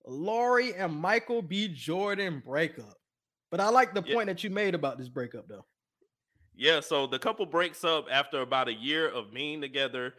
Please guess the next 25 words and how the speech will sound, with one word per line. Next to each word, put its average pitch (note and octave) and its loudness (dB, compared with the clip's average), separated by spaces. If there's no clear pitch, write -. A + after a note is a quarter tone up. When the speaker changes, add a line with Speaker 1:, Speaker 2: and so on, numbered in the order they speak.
Speaker 2:
Rumors F#3+ -6
have D#3+ 2
it, C#3+ 2
rumors F#3+ -2
have D#3+ 2
it A#2+ 0
that A#2+ 0
Michael C#3+ 0
wanted C#3+ -4
to A2+ -10
get A2+ -6
married D3+ 0
and A2+ -6
Lori C3+ -4
wasn't A#2 -6
ready. F#2+ -8
Is E3 2
she C4 -2
wrong G3 -2
for B2 -4
wasting D3+ -2
his A3 0
time, A3 2
quote A#2+ -4
unquote, G#2+ -6